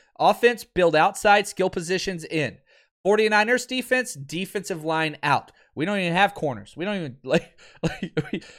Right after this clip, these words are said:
we, we got Josh Norman out there, man. Uh, we got good safeties. We got good linebackers. We got d-, good D line. And again, this game is gonna be a little bit of a test towards,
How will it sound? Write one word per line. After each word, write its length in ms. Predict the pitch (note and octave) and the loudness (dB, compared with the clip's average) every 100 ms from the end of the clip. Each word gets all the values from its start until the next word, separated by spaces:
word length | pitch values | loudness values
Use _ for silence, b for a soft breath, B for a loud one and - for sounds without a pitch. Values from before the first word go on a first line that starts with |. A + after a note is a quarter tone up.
| B | B
we, 180 | C3+ - | -6 -6
we 100 | F#3 | 4
got 180 | B3 G#3 | 6 6
Josh 280 | G#3+ G3 G3+ | 4 2 2
Norman 300 | F#3 D#3 C#3+ | 0 2 2
out 160 | A#2+ | 0
there, 140 | A#2+ A2+ | -2 -2
man. 280 | B2 B2 A#2+ B B | 0 -2 -4 B B
Uh, 120 | C3 B2+ | -2 0
we 100 | D3+ | 2
got 180 | B3 | 2
good 140 | C4 - | 0 0
safeties. 460 | C4 B3+ C4 B3 | 2 2 0 -12
We 60 | E3 | -2
got 160 | F#3+ G#3+ | -2 0
good 100 | G#3 | 0
linebackers. 460 | G#3+ G#3+ G#3 F3+ | 2 2 0 -2
We 60 | D3+ | -2
got 220 | F3 D#3+ | 0 0
d-, 200 | D#3+ D3 D3 | -4 -6 -6
good 200 | E3+ C#3 | -6 -4
D 160 | C3+ | -8
line. 560 | A#2+ E3+ A#3 C#3+ A2 A2 - _ _ | -4 -2 0 -2 -6 -12 -20 _ _
And 160 | C3+ C#3+ | -6 -2
again, 240 | F#3+ E3+ | 0 0
this 200 | C#3 A#3 | 0 -4
game 300 | - A3 D4+ | 0 -2 -2
is 120 | C#4 - | -6 -4
gonna 220 | F#3 E3 | -2 0
be 140 | E3+ | 0
a 80 | D3+ | 0
little 240 | D#3 F3 | 0 -2
bit 240 | - D#3+ D3+ | 0 0 0
of 160 | C#3 | -2
a 80 | C3 | -4
test 580 | - - C#4 F4 - - | -4 2 2 2 -2 -10
towards, 720 | - C#3+ B2 A#2 C#3+ - | -4 -2 0 -2 -4 -12